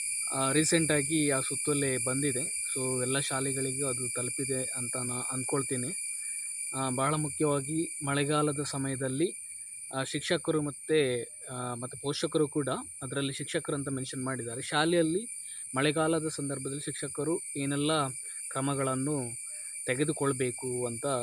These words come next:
ಕೆಲವೊಂದಿಷ್ಟು ವಿಚಾರಗಳನ್ನು ಅದರಲ್ಲಿ ಹಾಕಿದ್ದಾರೆ ಸುತ್ತೋಲೆಯಲ್ಲಿ. ಆ, so ನಾವು ಲಾಸ್ಟ್ ಇಯರಲ್ಲಿ,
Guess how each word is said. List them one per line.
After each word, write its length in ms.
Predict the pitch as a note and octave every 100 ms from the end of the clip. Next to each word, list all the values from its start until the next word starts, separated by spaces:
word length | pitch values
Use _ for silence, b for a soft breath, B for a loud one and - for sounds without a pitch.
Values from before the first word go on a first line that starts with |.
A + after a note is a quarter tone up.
| A2+
ಕೆಲವೊಂದಿಷ್ಟು 680 | C3+ C#3+ D3+ - - D3+ C3+
ವಿಚಾರಗಳನ್ನು 880 | - - - F3+ F3+ D#3+ D3 C#3+ D#3+
ಅದರಲ್ಲಿ 300 | B2+ B2+ C3
ಹಾಕಿದ್ದಾರೆ 540 | B2+ A2+ A#2+ A2+ A2
ಸುತ್ತೋಲೆಯಲ್ಲಿ. 600 | - A#2 B2 A2+ G#2+ G#2+ A#2+ - - - - - - - - C#3+
ಆ, 320 | C3+ C#3 C3+
so 380 | - - D#3 D3+
ನಾವು 140 | D3
ಲಾಸ್ಟ್ 320 | C#3 C#3+ -
ಇಯರಲ್ಲಿ, 600 | D#3+ D3+ D3+ D#3 - -